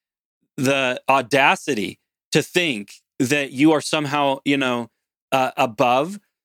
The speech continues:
you know, that person created by God and in his image, that you believe that you can, uh, sell and trade that individual. And for the Christian worldview, this makes a lot of sense, man. We're saying, "Listen,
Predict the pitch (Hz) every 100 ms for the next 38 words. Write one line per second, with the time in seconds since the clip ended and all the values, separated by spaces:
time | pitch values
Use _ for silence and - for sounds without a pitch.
0 | _ _ - 135 139 143 135 135 - -
1 | 135 - 170 170 - 147 139 120 120 123
2 | 143 127 131 139 127 127 127 139 113 120
3 | 151 156 - 127 117 147 143 131 120 143
4 | 135 127 117 135 - 120 113 _ _ _
5 | - 131 - - 131 151 151 107 - 127
6 | 113 135 170 151 135 127 117 110 151 202
7 | 240 _ _ _ 196 175 165 151 _ _
8 | _ - 160 160 160 143 - - 202 -
9 | 139 123 180 285 247 131 120 107 104 _
10 | _ - 233 294 226 190 165 165 170 -
11 | 233 277 - 156 170 170 202 180 175 247
12 | 294 156